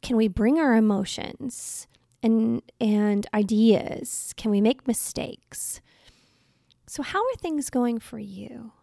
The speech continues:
Are you in a work environment where you feel like you can be you? And many of you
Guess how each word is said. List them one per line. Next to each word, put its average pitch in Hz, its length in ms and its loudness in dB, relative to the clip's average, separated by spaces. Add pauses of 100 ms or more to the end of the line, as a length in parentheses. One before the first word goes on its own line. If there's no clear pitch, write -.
(960)
Are 247 80 0
you 359 640 -2
in 285 160 0
a 277 60 0
work 240 340 0
environment 202 1120 -4 (340)
where 233 180 0
you 240 460 0
feel 240 1040 0 (320)
like 214 340 -2
you 254 600 2 (340)
can 202 300 -2
be 208 120 -2
you? 208 600 0 (1700)
And 240 160 4
many 320 300 2
of 196 80 -6
you 254 420 -6